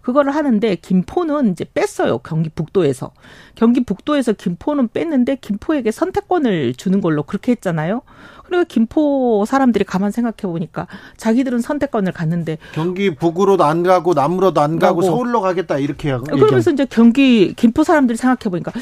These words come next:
Speaker 1: 우리가 경기 북도가 되는 것보다는, 어, 경기 북도 김포가 되는 것보다는 서울 김포가 되는 게 더 낫지 않겠냐 이렇게 살살 여론이 돈 거잖아요.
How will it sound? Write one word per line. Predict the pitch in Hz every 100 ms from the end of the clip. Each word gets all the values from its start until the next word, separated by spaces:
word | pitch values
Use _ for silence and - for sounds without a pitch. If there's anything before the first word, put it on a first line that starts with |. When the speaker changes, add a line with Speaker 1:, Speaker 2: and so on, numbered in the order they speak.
| - - _
Speaker 1:
우리가 | 226 349 370 330
경기 | - 185 190 220 285 311 240
북도가 | - 185 - 349 370 392
되는 | 208 208 226
것보다는, | 247 202 185 175 220 208 - - - - - - _ - -
어, | 165 156 139 - -
경기 | 180 208 226 311 - _ -
북도 | 196 _ - 339 -
김포가 | 196 180 - 254 254
되는 | 175 175
것보다는 | 190 185 180 202 262 370 - - - _
서울 | - - 269 381 440
김포가 | - 185 - 240 208
되는 | - 160
게 | 208
더 | 247
낫지 | 254 226 -
않겠냐 | 302 - 247 208 -
이렇게 | 254 - 254
살살 | - - 262 269 214
여론이 | 156 190 208 165
돈 | 156 165
거잖아요. | 180 143 101 113